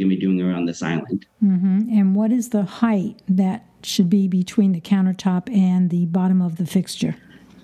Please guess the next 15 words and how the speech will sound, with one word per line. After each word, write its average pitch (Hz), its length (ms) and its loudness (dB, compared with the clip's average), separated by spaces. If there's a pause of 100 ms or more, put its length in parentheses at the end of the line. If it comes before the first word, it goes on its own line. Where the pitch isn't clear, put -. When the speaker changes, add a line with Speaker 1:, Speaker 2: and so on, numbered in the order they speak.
(180)
Speaker 1:
I 131 180 0
typically 160 480 0
try 131 240 -4
to 135 100 0
go 120 200 -2
between 117 420 -2
thirty 113 400 -2
and 110 180 -4
thirty-six. 98 920 -4 (140)
Um, 104 320 2
Speaker 2:
Mm-hmm. 95 160 0
Speaker 1:
that 135 300 -2
just 135 220 -2
gives 120 240 -2
enough 110 520 -2